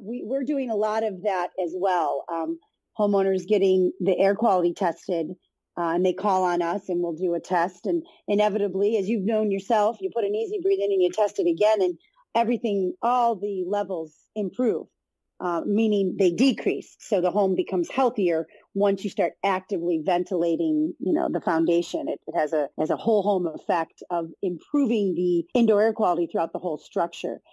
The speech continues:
Potential buyers are looking at that now as a real asset and a, and a reason to buy a home.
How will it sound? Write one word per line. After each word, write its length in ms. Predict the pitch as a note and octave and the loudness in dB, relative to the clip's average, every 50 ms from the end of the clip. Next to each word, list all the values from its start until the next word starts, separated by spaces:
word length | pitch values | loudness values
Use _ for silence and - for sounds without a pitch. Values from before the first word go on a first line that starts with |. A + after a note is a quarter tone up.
| _ | _
Potential 320 | - - C#4+ C#4 - B3 G#3 | -8 -6 -4 -2 -2 -2 0
buyers 420 | F3 G3+ G3 A3 G#3 F#3+ F3 E3 | 0 2 2 2 2 2 2 0
are 160 | F#3 E3+ E3+ | 0 0 0
looking 420 | F3+ F#3+ C5 - - D#4+ C#4+ B3+ F#4+ | 2 0 0 0 0 0 2 2 2
at 100 | F4 - - | 0 0 0
that 180 | F#3 E3 E3 - - | 0 0 0 0 0
now 520 | F#3+ F#3+ G3 G#3 G3 F3+ E3+ E3 D#3 E3 _ - | 0 0 0 2 2 2 2 0 0 -2 _ -4
as 140 | G3+ F#3 F#3 | -2 -2 0
a 80 | F#3+ F#3+ | 0 0
real 240 | F3 A3+ A#3 A3+ - - | 2 2 2 2 2 0
asset 540 | G3+ G3+ G#3 A#3 - - G#3 E3+ E3 - - - | 0 0 0 -2 -4 -4 -4 -4 -4 -4 -6 -4
and 140 | F#3 F3 F3+ | -4 -2 -2
a, 40 | |
and 220 | F3 E3+ - F#3 F#3 | -2 -2 -2 -2 0
a 60 | F3 | 0
reason 320 | E3 F3+ G3 F#3+ F3+ F#3+ E3+ | 0 0 0 2 2 2 0
to 60 | E3+ | 2
buy 220 | D3+ F3 F3+ G3+ | 2 2 2 2
a 120 | B3 A#3+ G#3+ | 2 2 2
home. 380 | E3+ F3 E3 D#3+ D#3 D#3+ E3 | 2 2 2 2 2 0 -2